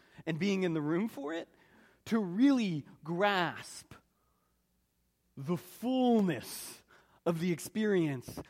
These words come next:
of having a baby, what a baby, having a baby in a barn might look like.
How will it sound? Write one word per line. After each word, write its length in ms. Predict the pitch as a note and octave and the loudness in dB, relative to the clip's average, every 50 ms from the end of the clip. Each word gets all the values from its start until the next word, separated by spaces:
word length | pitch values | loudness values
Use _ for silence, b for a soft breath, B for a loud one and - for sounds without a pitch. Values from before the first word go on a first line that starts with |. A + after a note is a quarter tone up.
| B B | B B
of 140 | C#3+ D3+ D3+ | -4 -2 -2
having 400 | D3+ E3+ E3+ F3 F3 F#3+ E3+ D#3 | 0 0 2 2 2 2 0 0
a 80 | C#3+ | -2
baby, 540 | B2+ C3 C#3+ C#3+ C#3+ B2+ C3+ C3+ B2+ B2+ B2+ - | -2 -2 -2 0 0 -2 -2 -2 -4 -4 -6 -6
what 240 | B2+ B2 D3 D#3 D3 | -6 -2 2 2 2
a 60 | C#3+ | 2
baby, 320 | B2 D3 D3 C#3+ C3+ C#3 - | 2 0 -2 -2 -2 -6 -6
having 240 | C#3 C#3 C#3 C#3 C3+ | -8 -6 -6 -6 -6
a 60 | A#2+ | -6
baby 260 | C3 C3 B2+ B2 B2 | -6 -6 -6 -6 -6
in 80 | A#2 A2 | -8 -10
a 60 | G2+ | -10
barn 560 | F2 - G#2+ G2+ G#2 G#2 G#2 F#2+ F#2 F#2+ F#2+ | -12 -12 -12 -12 -10 -12 -12 -14 -16 -18 -20
might 200 | F#2+ F#2 F#2 - _ | -20 -20 -20 -20 _
look 220 | - F#2 - _ _ | -20 -20 -20 _ _
like. 140 | - - - | -20 -20 -20